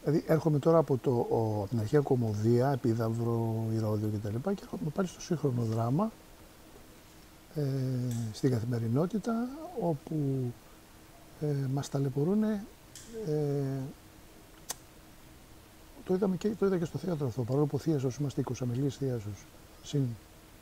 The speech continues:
άλλοι είκοσι πέντε μουσικοί της Καμεράτα, είμαστε πολλοί κόσμος,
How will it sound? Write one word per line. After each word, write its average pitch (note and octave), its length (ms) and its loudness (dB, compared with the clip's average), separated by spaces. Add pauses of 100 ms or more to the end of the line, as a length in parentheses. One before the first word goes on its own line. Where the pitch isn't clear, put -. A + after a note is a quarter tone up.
(420)
άλλοι A#2+ 220 2
είκοσι A2 300 -2
πέντε A#2+ 160 2
μουσικοί A2 240 -2
της A#2+ 100 -4
Καμεράτα, A2+ 500 -2
είμαστε A2 240 -6 (920)
πολλοί B2 260 -2
κόσμος, A2+ 400 -4